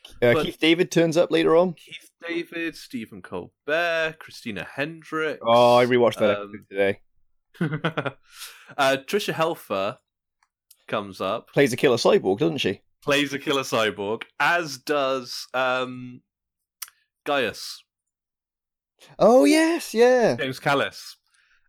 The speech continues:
Speaker 2: And it is Tricia Helfer and James Callis playing a pair of killer cyborgs, <laughs> which is beautiful. Um, a-, along with other voice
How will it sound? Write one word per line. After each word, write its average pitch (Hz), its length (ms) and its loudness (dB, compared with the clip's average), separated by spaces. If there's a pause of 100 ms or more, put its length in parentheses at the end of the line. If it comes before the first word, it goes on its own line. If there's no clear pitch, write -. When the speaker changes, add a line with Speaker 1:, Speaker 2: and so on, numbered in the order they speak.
Speaker 2:
And 135 80 2
it 147 80 -2
is 143 180 -2
Tricia 156 300 -2
Helfer 135 340 -2
and 127 220 -2
James 127 240 -2
Callis 120 400 -2
playing 113 320 -4
a 110 60 -4
pair 110 240 -4
of 110 120 -8
killer 120 240 -8
cyborgs, - 920 -6 (220)
<laughs> 208 140 0 (840)
which 143 160 -6
is 143 80 -12
beautiful. 113 560 -8 (720)
Um, 131 720 -2 (580)
a-, 156 140 -2
along 180 260 0
with 170 100 -6
other 151 160 -2
voice 127 560 -8